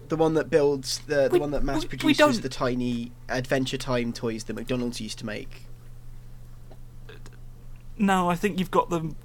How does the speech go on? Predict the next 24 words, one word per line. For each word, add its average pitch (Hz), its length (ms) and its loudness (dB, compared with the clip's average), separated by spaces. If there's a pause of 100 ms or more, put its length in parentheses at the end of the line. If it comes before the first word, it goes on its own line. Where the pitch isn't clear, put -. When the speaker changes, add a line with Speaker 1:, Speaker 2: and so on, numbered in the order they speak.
(160)
Speaker 2:
those, 147 320 4
that, - 220 4 (200)
I - 80 2
think 240 160 2
you've 214 100 2
got 196 120 2
it 175 80 0
confused 175 500 -2
with 160 140 0
two 165 240 2
other 147 220 2
inventions 156 540 0
that - 120 -2
I 151 120 0
made. 160 420 -2
Speaker 1:
Ah, 160 180 8
yeah, 135 220 6
sorry. 117 440 0 (100)
Yeah, 110 140 -6
you 147 200 0
make 185 180 6
a 143 60 0
lot, 117 340 -2
so 101 380 -6